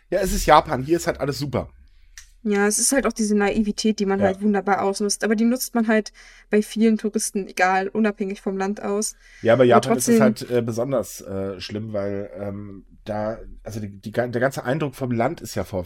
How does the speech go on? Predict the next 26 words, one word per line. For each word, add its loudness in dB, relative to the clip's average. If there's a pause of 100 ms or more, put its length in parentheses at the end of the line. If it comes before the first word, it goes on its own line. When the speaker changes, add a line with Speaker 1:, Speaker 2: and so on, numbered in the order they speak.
Speaker 1:
im -12
Vorfeld -2
in -8
der -4
Regel -4
immer -4
ein -4
ganz -4
anderer. -6 (580)
Und, -4
ähm, 2
was 0
halt 4
zum -10
Beispiel 2
auch 4
sehr 4
boomt, -4
sind -8
halt -4
eben -8
die, -2
äh, -2
gefälschten, -6
äh, -2
Mitbringsel. -4